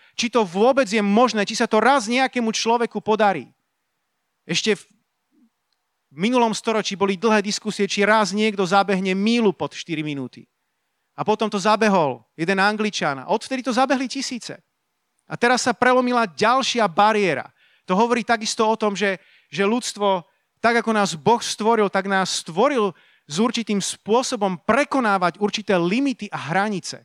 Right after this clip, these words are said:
Ale myšlienka, ktorú chcem povedať, ktorá súvisí s touto, s touto kázňou a vyučovaním je,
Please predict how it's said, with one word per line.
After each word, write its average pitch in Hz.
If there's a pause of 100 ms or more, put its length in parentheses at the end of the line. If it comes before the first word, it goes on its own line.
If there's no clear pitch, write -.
(1700)
Ale 185
myšlienka, 262
ktorú 247
chcem 220
povedať, 240
ktorá 202
súvisí 208
s -
touto, 226 (160)
s -
touto 220
kázňou 220
a 180
vyučovaním 196
je, 202